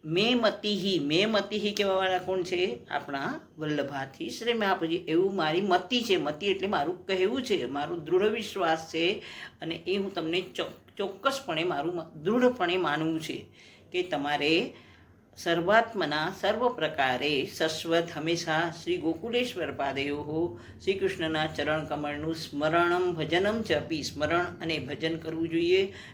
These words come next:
ન ત્યાજ્યમ, ત્યાજ્યમ એટલે ત્યાગ કરવો, એનો કદી પણ ત્યાગ ન કરવો જોઈએ, કદી પણ ન ભૂલવું જોઈએ. ઇતિ મે મતિહી,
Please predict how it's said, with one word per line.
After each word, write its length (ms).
ન 140
ત્યાજ્યમ, 680
ત્યાજ્યમ 400
એટલે 160
ત્યાગ 320
કરવો, 240
એનો 240
કદી 300
પણ 240
ત્યાગ 280
ન 120
કરવો 280
જોઈએ, 180
કદી 220
પણ 240
ન 180
ભૂલવું 420
જોઈએ. 520
ઇતિ 280
મે 220
મતિહી, 720